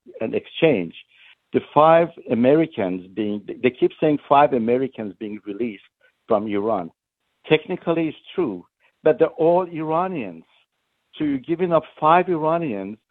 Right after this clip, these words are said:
from American prisons to go back to Iran, and five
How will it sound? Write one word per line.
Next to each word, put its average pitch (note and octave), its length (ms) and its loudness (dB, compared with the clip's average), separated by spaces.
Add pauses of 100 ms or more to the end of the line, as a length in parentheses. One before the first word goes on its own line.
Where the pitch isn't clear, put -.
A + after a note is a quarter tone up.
(140)
from C3 220 -2
American C#3 560 -2
prisons F#2+ 500 -10 (300)
to A#2+ 60 -8
go C#3 180 4
back C#3+ 260 0
to D#3 60 -6
Iran, A#2 580 0 (300)
and D3 160 0 (160)
five F3+ 220 4